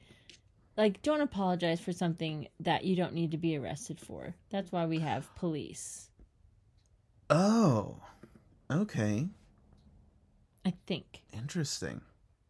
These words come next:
Speaker 2: I wouldn't have put that together.
Speaker 1: Just 'cause of, like, the, I don't know if that's true. It's just, that's seemed to be, like,
Speaker 2: Mm-hmm.
Speaker 1: the tone of his face and,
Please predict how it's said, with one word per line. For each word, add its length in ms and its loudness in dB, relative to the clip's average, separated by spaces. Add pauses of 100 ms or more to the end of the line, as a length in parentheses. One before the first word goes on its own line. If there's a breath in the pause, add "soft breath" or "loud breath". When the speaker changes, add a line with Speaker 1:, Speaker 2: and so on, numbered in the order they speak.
(360 soft breath)
Speaker 2:
I 100 2
wouldn't 260 2
have 100 -2
put 180 -4
that 160 -4
together. 420 -4 (220)
Speaker 1:
Just 260 0
'cause 140 2
of, 160 2
like, 220 0
the, 240 -6
I 400 2
don't 240 -2
know 160 4
if 80 -2
that's 280 0
true. 280 0
It's 200 -2
just, 420 0
that's 580 0
seemed 340 0
to 80 -2
be, 220 2
like, 400 -2 (340 soft breath)
Speaker 2:
Mm-hmm. 340 0 (160)
Speaker 1:
the 100 6
tone 600 2 (200)
of 160 -2
his 240 0
face 600 -2 (680)
and, 300 4